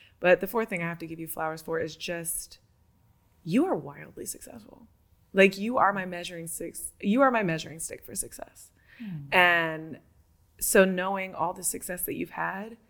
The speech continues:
Speaker 1: and still seeing how you love people and how you show up for people, I hate using the word humble, but you just,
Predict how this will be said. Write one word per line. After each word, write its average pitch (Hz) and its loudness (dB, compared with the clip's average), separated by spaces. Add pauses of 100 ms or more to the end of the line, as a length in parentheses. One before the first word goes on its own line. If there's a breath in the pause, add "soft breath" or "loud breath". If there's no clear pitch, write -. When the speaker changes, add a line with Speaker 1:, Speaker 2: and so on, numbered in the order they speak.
(280 soft breath)
Speaker 1:
and 170 4
still 175 -2
seeing 190 -2
how 175 -10
you 175 -8
love 151 -10
people 202 -10 (160)
and 175 -6
how 180 -8
you 160 -4
show 175 -2
up 170 -6
for 180 -12
people, 185 -10 (420 loud breath)
I 202 -8
hate 240 -2
using 240 -8
the 240 -12
word 240 -14
humble, 240 -8
but 190 -4
you 208 -10
just, - -10